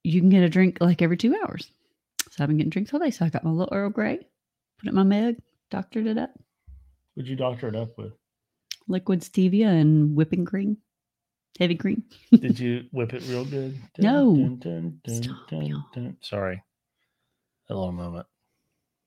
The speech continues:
Speaker 1: That's pu-, push it real good.
Speaker 2: I know, but, like, you know what I mean. Anyway.
Speaker 1: Does anyone know what you mean?
Speaker 2: Anybody?
Speaker 1: Really?
Speaker 2: Anyone? Bueller. Bueller.
Speaker 1: Okay.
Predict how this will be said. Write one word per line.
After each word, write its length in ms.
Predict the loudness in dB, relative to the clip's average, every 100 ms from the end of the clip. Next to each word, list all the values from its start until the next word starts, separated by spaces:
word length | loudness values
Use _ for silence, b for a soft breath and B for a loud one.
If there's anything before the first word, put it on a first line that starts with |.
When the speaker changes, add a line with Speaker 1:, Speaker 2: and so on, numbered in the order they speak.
| _ _ _ _
Speaker 1:
That's 220 | -2 -2
pu-, 240 | -8 -4 -2
push 340 | 0 -4 -2
it 160 | -4 0
real 400 | 0 2 2 -2
good. 240 | -2 -4
Speaker 2:
I 140 | -2 -2
know, 300 | 0 2 0
but, 240 | 0 -4
like, 340 | -2 -4 -4 -12 _ _ _
you 120 | -4 -4
know 80 |
what 100 | -4
I 40 | -10
mean. 220 | -16 -20 _ _ _ _ _ _ _ _ _ _ _ _ _ _ _ _ _ _ _ _ _ _ -4
Anyway. 260 | -4 -4 -10 _ -10
Speaker 1:
Does 160 | 0 6
anyone 520 | 8 8 6 4 2 -8 _ _
know 120 | -2
what 80 | 0
you 120 | -2 -2
mean? 120 | 2
Speaker 2:
Anybody? 380 | 6 8 6 4
Speaker 1:
Really? 280 | 0 -2 -4
Speaker 2:
Anyone? 280 | -2 -2 0
Bueller. 340 | 2 4 2 0 B B B B B B B
Bueller. 320 | -6 -4 -4 -10 _ _ _ _ 8
Speaker 1:
Okay. 280 | 8 8